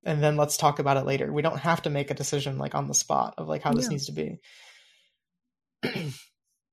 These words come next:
Speaker 1: But if that takes you a, an, sometimes it will take you ten minutes after the call to just be like, "All right, let's think
Speaker 2: Yep.
Speaker 1: how, what could be a better solution to this problem?"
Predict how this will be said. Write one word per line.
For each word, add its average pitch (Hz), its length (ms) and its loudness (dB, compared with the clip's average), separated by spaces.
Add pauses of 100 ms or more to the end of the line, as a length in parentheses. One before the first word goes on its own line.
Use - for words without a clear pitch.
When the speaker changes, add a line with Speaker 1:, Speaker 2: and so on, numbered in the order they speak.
(600)
Speaker 1:
But 143 360 2 (420)
if 170 140 0
that 170 180 4
takes 180 280 4
you 165 560 4
a, - 480 -6
an, 147 280 -2 (1080)
sometimes 240 420 4
it 220 40 8
will 185 80 4
take 165 220 4
you 139 80 2
ten 151 260 2
minutes 131 460 -2 (120)
after 151 280 2
the 147 100 -2
call 147 440 2 (140)
to 147 80 -8
just 151 240 0
be 151 80 2
like, 139 240 2
"All 143 100 6
right, - 200 -4
let's - 240 -6
think 190 380 4 (640)
Speaker 2:
Yep. 254 120 -2
Speaker 1:
how, 147 260 4
what 170 260 2
could 175 120 4
be 160 80 6
a 151 60 6
better 143 180 4
solution 139 420 0
to - 80 -14
this - 140 -8
problem?" - 380 -8